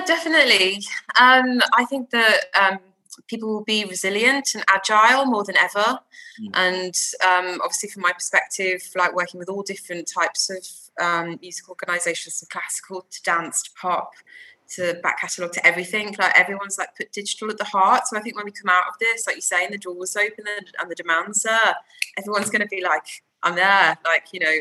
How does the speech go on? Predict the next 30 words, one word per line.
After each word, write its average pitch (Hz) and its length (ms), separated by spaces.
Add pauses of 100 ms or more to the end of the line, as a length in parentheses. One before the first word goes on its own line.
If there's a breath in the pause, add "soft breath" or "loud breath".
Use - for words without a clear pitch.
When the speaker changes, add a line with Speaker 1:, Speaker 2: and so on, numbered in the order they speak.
Speaker 1:
on 170 140
people's 214 320
phones 208 400
in 175 60
the 175 60
most 190 200
optimised 208 540
way 214 240 (120)
ever. 175 380 (100)
<laughs> 240 120 (500 loud breath)
And, 208 380
um, 214 340 (320)
I 247 140
also, 269 380
like, 208 340 (280)
I - 100
think 196 340
at 196 100
this 202 160
time, 190 460 (500 loud breath)
maybe 214 220
people 240 180
have 220 80
had 214 140
a 208 100
bit 202 180
more 196 220
time 214 320
for 220 120
discovery 220 840